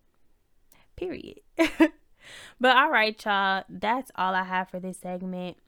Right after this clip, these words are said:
I hope you enjoyed it, and I hope you feel more encouraged about yourself. Okay? Just know you not one of them, sis. So don't let anybody play with you like you are.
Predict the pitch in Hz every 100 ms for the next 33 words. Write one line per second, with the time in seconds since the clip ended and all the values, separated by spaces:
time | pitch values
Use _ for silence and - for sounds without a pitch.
0 | _ _ - 202 202 233 233 233 220 202
1 | 202 202 196 202 196 190 - 175 170 170
2 | 170 - _ _ _ _ _ _ _ _
3 | _ - 214 233 240 233 226 226 208 202
4 | 196 190 - 190 190 - 170 175 170 170
5 | 170 165 165 160 160 160 _ _ _ _
6 | _ _ _ _ _ _ _ _ - 202
7 | 254 262 254 - 208 311 254 226 226 220
8 | 226 294 _ _ 190 262 302 254 233 214
9 | 190 180 175 - 151 151 - - _ _
10 | _ _ _ - 220 226 240 277 277 247
11 | 240 240 226 226 - 254 269 269 - 220
12 | 214 214 240 302 392 -